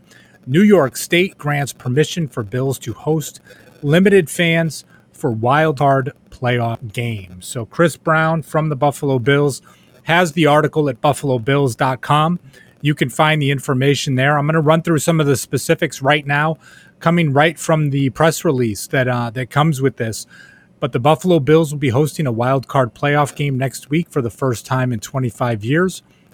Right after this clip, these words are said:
and a limited number of Bills fans will be able to attend.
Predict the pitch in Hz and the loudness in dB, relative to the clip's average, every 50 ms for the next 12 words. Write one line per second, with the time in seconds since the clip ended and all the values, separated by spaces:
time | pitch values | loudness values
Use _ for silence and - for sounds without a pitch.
0 | - _ - 143 127 123 131 156 170 175 175 175 160 135 139 156 156 147 147 143 | -20 _ -4 -4 -2 0 2 2 2 4 4 2 2 2 2 0 2 2 2 2
1 | 135 117 110 - - 143 147 156 143 - - 170 160 156 151 151 135 - 127 123 | 2 2 -2 0 0 2 2 2 0 -2 -4 -4 -2 -2 -2 -4 -6 -8 -6 0
2 | 135 160 175 160 165 165 147 139 147 143 139 147 139 - - 147 139 131 - - | 2 2 2 2 0 -2 -2 0 -2 0 0 -2 -4 -4 -6 -4 -4 -4 -4 -2
3 | 151 147 135 104 - _ _ | -2 -2 -2 -4 -8 _ _